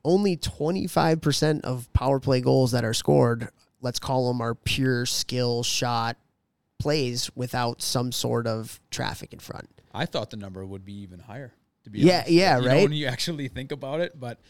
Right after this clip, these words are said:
Speaker 2: yeah, I, I completely
Speaker 1: It's
Speaker 2: agree.
Speaker 1: just so hard to score. Goalies are so good.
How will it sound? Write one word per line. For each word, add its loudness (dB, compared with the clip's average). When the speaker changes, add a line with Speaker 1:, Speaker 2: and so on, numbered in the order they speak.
Speaker 2:
yeah, -4
I, -8
I -8
completely -8
Speaker 1:
It's -2
Speaker 2:
agree. 2
Speaker 1:
just 2
so 2
hard 2
to 0
score. 0
Goalies 2
are -4
so 0
good. 2